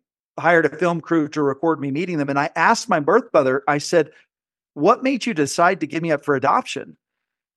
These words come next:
And she says, "I've never told anybody this." And this is on, this is on YouTube. She says, "But honestly,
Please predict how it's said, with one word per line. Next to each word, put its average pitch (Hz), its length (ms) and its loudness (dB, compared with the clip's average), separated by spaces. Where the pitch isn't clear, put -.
And 143 120 -2
she - 160 -4
says, 151 340 2
"I've 143 220 -2
never 165 340 2
told 185 420 -2
anybody 139 460 -2
this." - 480 -8
And 185 140 4
this 226 160 2
is 214 100 0
on, 208 220 2
this 185 80 -6
is - 80 0
on 208 100 2
YouTube. 202 360 -4
She - 160 -4
says, 151 240 0
"But 151 340 4
honestly, 190 600 2